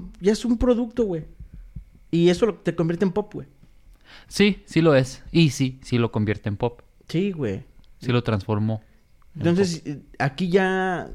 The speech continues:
Speaker 1: desde hoy, decimos que Maná
Speaker 2: Es pop.
Speaker 1: es pop.
Speaker 2: Bueno, yo no entré al
Speaker 1: Cállense.
Speaker 2: rock por Maná, que ahora es pop. Pero antes no era.
Speaker 1: Pero es bueno, güey.
Speaker 2: <laughs>
Speaker 1: Sí, y, y te das cuenta, y qué bueno que le entraste por ahí, porque te diste cuenta de que,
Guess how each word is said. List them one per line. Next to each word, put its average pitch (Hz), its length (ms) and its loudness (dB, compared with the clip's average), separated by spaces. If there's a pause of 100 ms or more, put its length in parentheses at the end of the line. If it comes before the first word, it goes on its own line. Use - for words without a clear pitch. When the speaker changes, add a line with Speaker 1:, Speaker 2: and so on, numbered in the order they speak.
Speaker 1:
desde 151 320 2
hoy, 247 320 2 (140)
decimos 170 380 -2
que 147 280 -4
Maná 143 440 -4 (340)
Speaker 2:
Es - 160 -6
pop. - 300 -10
Speaker 1:
es - 180 -4
pop. - 300 -12 (160)
Speaker 2:
Bueno, 107 440 2
yo 110 100 2
no 156 80 6
entré 147 200 4
al 151 120 4
Speaker 1:
Cállense. 131 200 -2
Speaker 2:
rock 143 400 -2 (580)
por 104 160 0
Maná, 101 280 2
que - 140 -8
ahora 92 220 -2
es 90 100 -8
pop. - 260 -10 (540)
Pero 104 180 2
antes 104 200 2
no 98 100 2
era. 90 120 0
Speaker 1:
Pero 330 140 6
es 269 100 0
bueno, 359 300 6
güey. 180 240 4 (100)
Speaker 2:
<laughs> 160 160 -4
Speaker 1:
Sí, 226 520 2
y, 185 40 -6
y 185 40 -6
te 196 100 2
das 220 160 2
cuenta, 214 600 0 (200)
y 170 160 0
qué 214 100 8
bueno 254 300 4
que 202 120 6
le 170 200 6
entraste 175 320 2
por 165 180 2
ahí, 165 160 4
porque - 220 -8
te 147 120 -2
diste 151 240 0
cuenta 175 280 2
de 170 120 2
que, 135 280 0